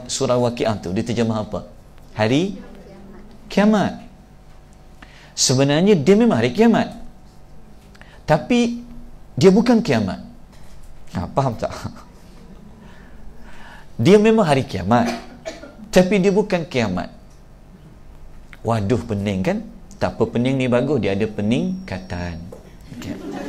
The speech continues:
Okey. Al-Waqi'ah. Okey. Dalam terjemahan dia, terjemah hari kiamat. Sebenarnya hari kiamat,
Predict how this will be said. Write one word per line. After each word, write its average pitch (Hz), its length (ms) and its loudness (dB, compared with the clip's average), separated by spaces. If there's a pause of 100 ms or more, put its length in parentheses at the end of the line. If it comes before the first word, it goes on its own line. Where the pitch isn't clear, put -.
(1900)
Okey. 117 300 4 (1000)
Al-Waqi'ah. 185 800 6 (1200)
Okey. 90 360 -4 (360)
Dalam 202 560 4
terjemahan 165 440 2
dia, 175 120 4
terjemah 151 320 0
hari 131 160 0
kiamat. 127 560 -2 (640)
Sebenarnya 185 560 4
hari 160 240 4
kiamat, 117 560 2